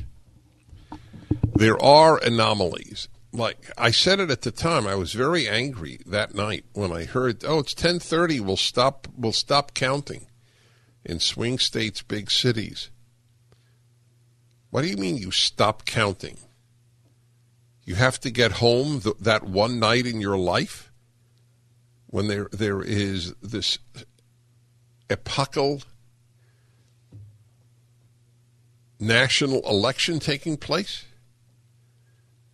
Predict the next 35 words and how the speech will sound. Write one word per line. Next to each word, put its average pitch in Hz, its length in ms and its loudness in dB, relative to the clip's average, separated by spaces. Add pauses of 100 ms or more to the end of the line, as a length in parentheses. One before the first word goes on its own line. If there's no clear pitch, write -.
(680)
And 110 200 0
then 127 360 -2 (420)
they 113 160 2
leave 135 300 -2
at - 80 -8
ten 135 260 0
thirty, 139 600 0 (120)
stop - 460 0
counting, 143 720 -4
and 113 180 -4
then 120 280 -2 (200)
everything 139 460 -2
is 113 160 0
reversed 113 560 -2
in 123 140 -4
the 104 80 0
morning, 123 440 0
all, 113 280 2 (120)
all 120 300 0
the 107 460 -6
lead 123 480 -6
that - 300 -8
the 98 60 -10
president 113 520 -4
had, 117 260 -2
which - 300 -14
was 101 240 -14 (180)
a - 180 -18
large 104 380 2
number. 107 340 -4 (880)
And 107 120 2
I'm 131 140 2
supposed 131 500 2
to 131 80 -4
believe 123 560 -2